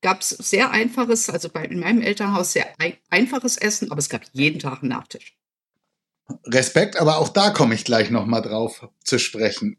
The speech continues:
Speaker 2: Ähm, mir wurde gesagt, du liebst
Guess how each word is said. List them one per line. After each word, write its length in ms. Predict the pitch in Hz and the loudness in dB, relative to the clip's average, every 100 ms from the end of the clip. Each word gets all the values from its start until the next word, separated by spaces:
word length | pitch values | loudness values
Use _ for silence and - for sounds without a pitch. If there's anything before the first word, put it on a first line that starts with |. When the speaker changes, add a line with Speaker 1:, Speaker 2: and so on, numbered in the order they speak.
| - | -4
Speaker 2:
Ähm, 460 | 123 117 117 117 - _ _ - _ _ _ _ _ _ _ _ _ _ | 0 2 2 0 -4 _ _ -20 _ _ _ _ _ _ _ _ _ _
mir 260 | - 220 302 | 4 4 6
wurde 180 | 247 226 | 4 6
gesagt, 580 | 175 160 156 160 - - _ _ _ _ _ _ _ _ | 6 4 4 0 -6 -18 _ _ _ _ _ _ _ _
du 220 | - 147 151 | 0 2 4
liebst 760 | 147 160 170 - - - - | 4 4 4 2 -4 -6 -14